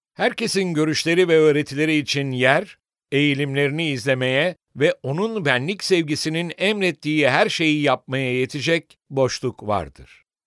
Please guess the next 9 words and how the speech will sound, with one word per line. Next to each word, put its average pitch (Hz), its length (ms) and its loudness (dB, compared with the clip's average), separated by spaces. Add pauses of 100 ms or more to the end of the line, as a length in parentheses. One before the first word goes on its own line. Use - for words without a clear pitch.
(400)
Yıkıma 190 340 0
giden 160 380 0
yolda 110 320 -4
yürümek 123 420 -4
için 123 300 -8
yolu 123 480 -2
aramaya 117 460 0
gerek 110 360 -2
yoktur. 92 480 -10